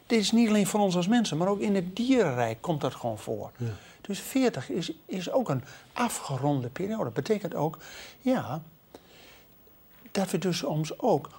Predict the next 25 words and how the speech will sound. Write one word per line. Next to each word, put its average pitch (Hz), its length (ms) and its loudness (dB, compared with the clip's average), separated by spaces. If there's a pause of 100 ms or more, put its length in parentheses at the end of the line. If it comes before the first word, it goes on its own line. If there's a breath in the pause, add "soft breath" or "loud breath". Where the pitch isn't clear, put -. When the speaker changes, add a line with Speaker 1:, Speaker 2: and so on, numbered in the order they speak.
(120 loud breath)
Speaker 1:
onze 175 380 0
dagen 180 440 0
moeten 127 500 -2
leren 113 500 -4 (340)
tellen. 170 600 -2 (320 loud breath)
En 214 160 0
als 185 180 0
de, 151 200 2 (720 loud breath)
de 156 120 2
maat 170 380 2
vol 240 400 4
is, 117 360 -6 (320 soft breath)
dan 233 140 2
is 165 120 0
het - 20 -2
ook 147 160 0
afgelopen. 208 500 -2 (600 soft breath)
Niet 208 140 0
voor 220 100 0
niks 220 200 2
dat 143 180 2
ook 135 140 2 (380 soft breath)
na, 175 280 0
eh, 180 140 -8 (220)
Jezus 202 220 -2